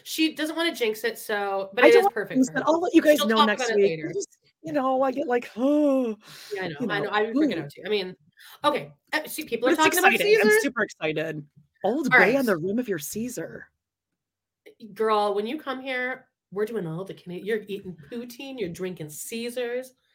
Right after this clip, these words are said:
Speaker 1: What else?
Speaker 2: Oh, no, I'm not a big, uh, Bloody Mary fan. I don't like to drink my tomatoes.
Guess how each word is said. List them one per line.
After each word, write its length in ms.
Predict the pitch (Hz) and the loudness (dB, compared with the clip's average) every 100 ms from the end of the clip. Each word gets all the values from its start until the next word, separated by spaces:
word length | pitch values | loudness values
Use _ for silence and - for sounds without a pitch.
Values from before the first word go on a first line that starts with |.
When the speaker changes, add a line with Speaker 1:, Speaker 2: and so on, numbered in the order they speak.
| _ - - - - - _ | _ -20 -20 -20 -20 -20 _
Speaker 1:
What 120 | 180 170 | -6 -4
else? 360 | 151 147 - - | -4 -6 -12 -2
Speaker 2:
Oh, 240 | 190 175 | 0 0
no, 260 | 160 160 165 | -2 -4 -4
I'm 120 | 196 214 | 0 2
not 140 | 190 | 2
a 40 | |
big, 280 | 170 170 151 | 2 0 -2
uh, 200 | 156 151 | -4 -6
Bloody 220 | 147 160 | -8 -10
Mary 240 | 143 - 151 | -12 -12 -14
fan. 320 | - 233 190 _ - | -16 -20 -20 _ -6
I 40 | |
don't 100 | 180 | -4
like 120 | 185 | -4
to 60 | 170 | -6
drink 240 | 160 156 | -8 -8
my 140 | 156 151 | -6 -10
tomatoes. 640 | 147 - - 226 220 143 | -10 -12 -12 -12 -12 -14